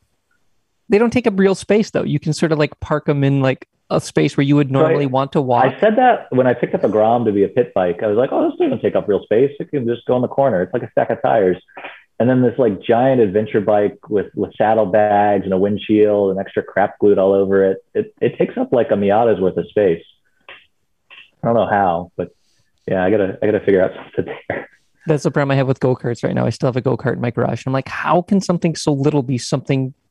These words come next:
Speaker 1: be so enormous in my garage?"
Speaker 2: Yeah, exactly. Exa-, and the, the Bridgeport Mill takes up a bunch of space too. And every time I start to kind of put stuff around it, it just, like, I can't use it, and I have to move everything in a pu-,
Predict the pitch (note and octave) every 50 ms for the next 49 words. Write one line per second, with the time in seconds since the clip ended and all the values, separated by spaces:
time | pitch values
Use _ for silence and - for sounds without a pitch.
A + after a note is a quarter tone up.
0 | _ _ _ - E3+ - - - - - - G#3 F#3 E3+ F3+ - G3+ D#3 C#3 C#3
1 | C#3 C#3+ C3+ B2+ A2+ - - - C#3 C3 B2+ B2 B2 B2 B2 - - - C#3+ -
2 | - _ _ _ _ _ _ _ _ _ _ B2+ B2 - - G#2+ G2 G2+ G#2 G2+
3 | G2 F#2+ F#2 - - F2 E2+ - - - G#2+ G2+ B2 - - A2+ G#2+ G2+ F#2+ -
4 | _ - A#2+ A2 G#2 G2+ G2 G2 F2+ - _ - - _ _ A#2+ A2+ G2 C3+ C#3
5 | C3+ - - D3+ B2 A2 G#2+ A2+ A2 G2+ F#2+ - - G2 F#2+ - - F#2+ - -
6 | E2+ - G2+ F#2+ F2 - F#2 F2 - - F2+ F2 E2+ - _ - G2 F#2 F2 F2
7 | F#2 F#2+ G#2+ G#2+ - A2 G2+ G2 F#2+ F2+ - - G2+ - - F#2+ - _ _ _
8 | - - G2+ F2+ - - - - - - G#2 F#2+ - G2 F#2 F#2 F#2 F#2 F#2 F2+
9 | E2+ F2 E2+ - _ _ - - - _ _ _ - - - - G2 - - _
10 | _ _ - - _ - F#2+ E2+ E2+ - - - _ _ _ _ _ _ _ _
11 | _ - G2+ - - A2 G2+ G#2 G#2 G2+ F2+ G2+ F#2+ G2 F#2+ F#2 F2+ - - F#2+
12 | F#2+ F#2+ F#2 F#2+ F#2 F#2 F2+ F#2 F2+ F2+ F2 E2+ - - F2+ F2+